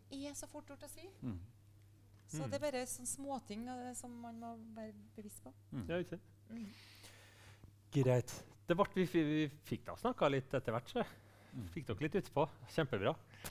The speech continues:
Speaker 3: Eh, hvordan, har det vært greit? Det er det som er litt med oss, at, eh, vi har nå et tema, og så sklir det nå litt ut, og så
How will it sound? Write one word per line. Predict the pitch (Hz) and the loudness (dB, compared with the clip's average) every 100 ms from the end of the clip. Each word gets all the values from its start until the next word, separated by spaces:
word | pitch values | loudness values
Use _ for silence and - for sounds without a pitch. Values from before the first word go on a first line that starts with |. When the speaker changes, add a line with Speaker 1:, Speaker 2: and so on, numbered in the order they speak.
| - - - - | -12 -20 -20 0
Speaker 3:
Eh, | 147 151 170 175 180 | 8 10 12 12 8
hvordan, | - 214 - 202 | 4 0 4 6
har | 143 | 8
det | 147 | 8
vært | 139 180 | 8 8
greit? | 247 - - - - - - - - - - - - - - - - | 4 4 -8 -18 -20 -20 -20 -20 -20 -20 -20 -20 -20 -20 -20 -18 2
Det | 131 | 4
er | |
det | 120 127 | 6 4
som | 185 185 | 2 2
er | 147 | 4
litt | 151 - | 2 2
med | 139 | 0
oss, | 139 - | -2 -4
at, | - 139 - | -2 0 4
eh, | 139 139 | 4 4
vi | 135 139 | 4 6
har | 139 | 6
nå | 104 | 6
et | 110 | 2
tema, | - 170 104 120 | 4 4 6 4
og | 143 | 2
så | 156 139 | -2 -4
sklir | - - - 127 107 | -6 -6 0 2 2
det | 90 | 0
nå | 107 | 2
litt | 151 156 | 2 0
ut, | 92 - | -4 -4
og | 95 | -6
så | - 104 | -4 -4